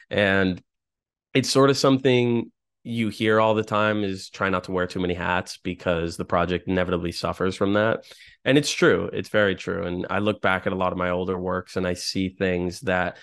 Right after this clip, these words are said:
the director I am now, I would change within the actors or things I would like to change in the scene.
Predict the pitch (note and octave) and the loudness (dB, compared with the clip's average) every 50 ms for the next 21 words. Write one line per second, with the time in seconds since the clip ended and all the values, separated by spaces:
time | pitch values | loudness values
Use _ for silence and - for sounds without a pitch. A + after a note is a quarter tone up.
0 | - _ _ _ _ _ _ _ _ _ _ - F#2 F#2 - - G#2 A2 G#2 G#2 | -20 _ _ _ _ _ _ _ _ _ _ -16 -16 -16 -14 -12 -10 -6 -4 -4
1 | F#2+ G2+ G2 G2+ F#2+ F#2 - G#2 G2 F#2+ F#2+ F#2 F#2 F#2 F2 F2 F2 F2+ F#2 F#2 | -2 0 2 2 2 2 2 2 2 4 4 2 2 2 2 0 0 0 0 2
2 | F#2+ F#2+ F#2+ F#2+ F#2 F2+ D2+ F#2+ F#2 F2+ E2+ F2+ F2 - - - F#2 F2 F2+ F2 | 2 2 2 2 2 2 2 0 -2 -2 -2 -6 -8 -8 -8 -4 -2 -2 0 0
3 | F2 F2 F2 - F#2 F#2 F2+ E2+ - F2+ E2+ F2 F2 E2+ E2+ E2+ E2+ E2+ - F#2 | 0 -2 -2 -4 -2 -4 -4 -4 -2 -2 -2 -2 -2 -2 -4 -6 -6 -6 -2 0
4 | G2 G2 F2+ F2 - - F#2 F2+ F2 E2+ F2 E2+ - F#2+ F#2 F2+ F2 F2 E2+ E2+ | 0 2 2 0 -2 -2 -2 -2 0 -2 -4 -4 -2 -2 -2 0 -2 -2 -4 -4
5 | F2 F2 F2+ F2+ - F2+ - - F#2 F2 F2 F2 G2 F2 F2 E2+ - - - F#2 | -4 -4 -6 -6 -6 -10 -4 -2 0 0 0 0 -2 -2 -2 -4 -4 -2 -2 0
6 | F2+ F2+ F2 E2+ | 0 0 0 -2